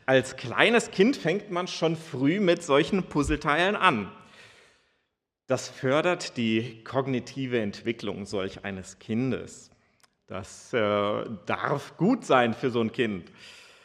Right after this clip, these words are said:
Ein Kind hat zunächst Freude daran, sich mit diesen unterschiedlichsten Formen zu begnügen. Und gerade bei ganz kleinen Kindern, ich weiß nicht, ob du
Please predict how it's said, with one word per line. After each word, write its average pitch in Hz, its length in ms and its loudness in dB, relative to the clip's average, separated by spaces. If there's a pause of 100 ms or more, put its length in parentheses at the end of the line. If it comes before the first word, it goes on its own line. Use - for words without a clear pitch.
(160)
Ein 156 160 8
Kind 277 240 4
hat 226 140 2
zunächst 214 400 4
Freude 185 400 6
daran, 156 500 4
sich 143 260 -4
mit 135 160 0
diesen 117 320 -4 (200)
unterschiedlichsten 127 1040 -2
Formen 101 520 0
zu - 160 -6
begnügen. 101 540 0 (920)
Und 131 320 4
gerade 127 260 6
bei 127 160 6
ganz 117 280 2
kleinen 151 420 0
Kindern, 160 640 0
ich - 180 -4
weiß 113 260 4
nicht, - 360 -2
ob 117 180 0
du 104 340 0